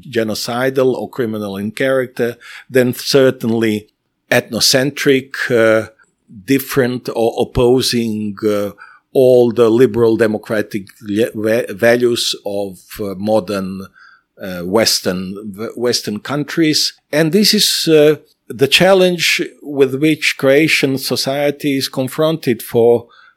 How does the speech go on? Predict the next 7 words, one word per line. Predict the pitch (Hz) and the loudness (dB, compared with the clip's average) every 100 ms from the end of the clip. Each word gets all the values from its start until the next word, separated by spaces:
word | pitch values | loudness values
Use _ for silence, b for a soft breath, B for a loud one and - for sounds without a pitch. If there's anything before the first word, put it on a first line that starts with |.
| _ | _
uh, | - 107 110 | -8 -4 -6
for | - 117 104 | -4 -4 -4
thirty | - 120 110 110 127 | -4 -2 -2 -2 -6
years. | 156 190 127 85 - - _ | 2 4 4 2 -4 -6 _
There | 113 127 123 | -2 0 0
are | 95 87 64 - - | -2 -2 -6 -12 -12
certain, | - 127 123 123 101 90 80 | -2 0 0 -2 -6 -6 -12